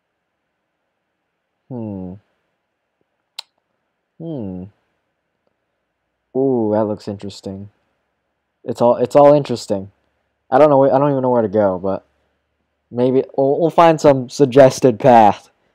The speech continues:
Yeah, that's what we'll do. And then I'll just, whoa, whoa. That is,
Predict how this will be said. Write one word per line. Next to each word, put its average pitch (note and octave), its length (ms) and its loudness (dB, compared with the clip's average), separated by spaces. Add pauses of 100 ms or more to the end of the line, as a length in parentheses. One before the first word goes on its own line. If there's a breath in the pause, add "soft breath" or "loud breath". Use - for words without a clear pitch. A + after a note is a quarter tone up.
Yeah, A2+ 180 -2
that's A#2 200 -2
what B2+ 100 2
we'll A#2+ 160 -2
do. G#2+ 280 -6 (800)
And B2 100 -2
then A#2+ 100 0
I'll A#2+ 120 2
just, A2+ 260 -8 (300)
whoa, A2+ 880 0
whoa. F#2 680 -8 (2500)
That G#2 300 -4
is, F2+ 320 -12